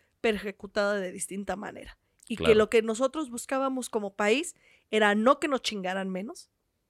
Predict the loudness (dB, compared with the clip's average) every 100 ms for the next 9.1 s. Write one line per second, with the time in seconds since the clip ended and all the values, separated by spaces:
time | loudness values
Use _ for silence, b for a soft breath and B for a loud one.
0 | _ _ -6 -4 -4 -4 -4 -6 -8 -8
1 | -8 -10 -14 -16 -20 -20 _ -6 -4 -4
2 | -8 -8 0 0 2 0 0 0 -2 -4
3 | 0 2 2 2 0 0 0 -2 -6 _
4 | _ _ -16 -6 8 10 10 10 8 4
5 | 0 -8 -10 _ _ _ _ _ -4 0
6 | 6 6 4 -2 -2 0 0 0 -2 -4
7 | -6 -10 _ -2 2 4 2 -2 -4 -2
8 | -2 0 0 0 -4 -8 -8 -8 -14 -18